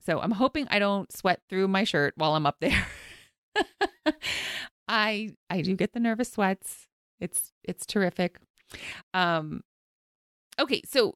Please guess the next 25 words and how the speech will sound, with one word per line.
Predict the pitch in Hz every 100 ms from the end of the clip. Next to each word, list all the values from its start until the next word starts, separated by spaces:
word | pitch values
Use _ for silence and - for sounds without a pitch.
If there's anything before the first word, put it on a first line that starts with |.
| -
this | 269 359 -
actually | 285 - - 320
goes | 196 180 180
well | 165 160 147 - -
in | 165 160 160 - - -
with | 170 175
what | 185 -
I | 156
wanna | 151 147
talk | 160 135 147
about | 139 - -
today. | 180 147 165 - - - - - _
So, | - 175 160 151 - _
and | 170 156
no, | 151 151
I'm |
not | 156 -
talking | - - - 196
about | 202 202 -
what | 170 -
to | 196
do | 185 170
about | 175 175
nervous | 160 151 -
sweats. | - 160 160 - -